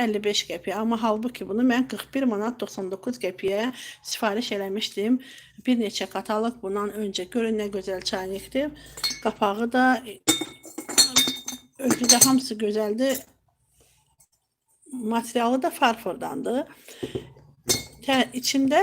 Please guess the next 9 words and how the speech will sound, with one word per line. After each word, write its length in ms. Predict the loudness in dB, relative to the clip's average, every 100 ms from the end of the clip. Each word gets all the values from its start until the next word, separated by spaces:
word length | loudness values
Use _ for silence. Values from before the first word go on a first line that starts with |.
| 4
altında 580 | 4 2 2 0 0 -2 2
bunun 320 | 4 6 4
etiketi 460 | 0 -4 -2 -2 0
də 180 | -2
var 160 | -2 -4
ki, 180 | -2 0
Don 140 | 0
Faberlik 600 | 2 0 0 0 -2 -2
markalıdır. 840 | -4 -6 -4 -4 -2 -2 0 0